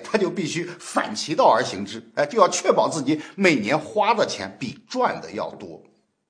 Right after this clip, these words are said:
换句话说啊，美国每年都必须要保持巨额的贸易逆差，哎，让进口要远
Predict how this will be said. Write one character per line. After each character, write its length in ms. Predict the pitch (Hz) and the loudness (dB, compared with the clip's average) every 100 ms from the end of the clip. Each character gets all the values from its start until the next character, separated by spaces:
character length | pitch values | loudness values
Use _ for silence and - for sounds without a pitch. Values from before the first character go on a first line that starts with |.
| _ _ | _ _
换 140 | 302 | 6
句 60 | 226 | 6
话 160 | 165 139 | 6 4
说 160 | 127 | 4
啊， 80 | - - - | -2 -4 -8
美 220 | 196 185 147 | 4 6 6
国 200 | 127 190 | 4 4
每 300 | 190 180 110 | 4 4 2
年 280 | 95 107 | 0 -2
都 200 | 170 196 | 2 2
必 180 | 190 151 | 2 -2
须 160 | 107 127 | -2 2
要 140 | 127 | 2
保 320 | 117 - 85 | 4 0 0
持 200 | - - | -2 -4
巨 420 | 135 135 - 330 131 | -4 -6 -4 -2 -4
额 220 | 82 80 | -4 -6
的 220 | 92 - - | -6 -8 -6
贸 360 | 151 143 - | 4 4 4
易 200 | 95 82 - | -6 -12 -4
逆 280 | 170 - | -2 -2
差， 220 | - - - - _ _ - | -6 -8 -10 -16 _ _ -10
哎， 120 | 98 - - | -10 -10 -6
让 220 | - 147 | 2 2
进 200 | - 240 | 4 2
口 280 | 131 104 - | 2 -4 -6
要 140 | - 143 | 2 2
远 180 | 131 | 2